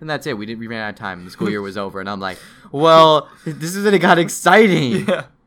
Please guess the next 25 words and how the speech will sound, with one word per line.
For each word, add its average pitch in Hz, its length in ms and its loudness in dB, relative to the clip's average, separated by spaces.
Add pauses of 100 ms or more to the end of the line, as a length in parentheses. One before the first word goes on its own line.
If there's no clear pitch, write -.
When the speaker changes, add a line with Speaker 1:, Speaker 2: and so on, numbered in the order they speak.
(120)
Speaker 1:
And 143 100 -10
then 151 80 -4
I 151 60 0
never 143 200 0
picked 135 200 -8
it 120 60 -6
up 104 140 -6
again. 87 300 -12 (220)
So - 120 -12
maybe 165 160 -4
I 151 40 0
will 123 200 -4
one 95 140 -12
day. 87 180 -14 (120)
Speaker 2:
Well, 135 300 -6
Speaker 1:
I 139 40 -6
Speaker 2:
I - 20 -6
Speaker 1:
really 139 240 -4
Speaker 2:
mean, 127 80 -12
Speaker 1:
should. 101 260 -8 (420)
Speaker 2:
I 131 140 -8
read 156 540 -14 (1400)
Ready 139 220 -14
Player 170 260 -8
One. 151 480 -10